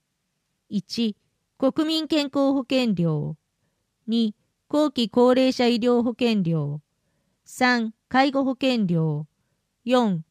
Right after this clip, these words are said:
国民年金保険料。問い合わせ、一、保険年金課国民健康保険係。電話、零三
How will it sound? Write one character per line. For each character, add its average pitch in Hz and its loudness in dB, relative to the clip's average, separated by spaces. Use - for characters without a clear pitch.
国 233 -2
民 294 -2
年 269 0
金 254 -2
保 240 -2
険 233 0
料。 151 -4
問 277 4
い 269 2
合 254 2
わ 247 2
せ、 226 -2
一、 214 -4
保 240 -2
険 294 0
年 269 2
金 254 -2
課 233 0
国 277 -2
民 277 -4
健 254 2
康 247 2
保 233 0
険 226 0
係。 165 -2
電 240 4
話、 220 -2
零 285 4
三 226 -2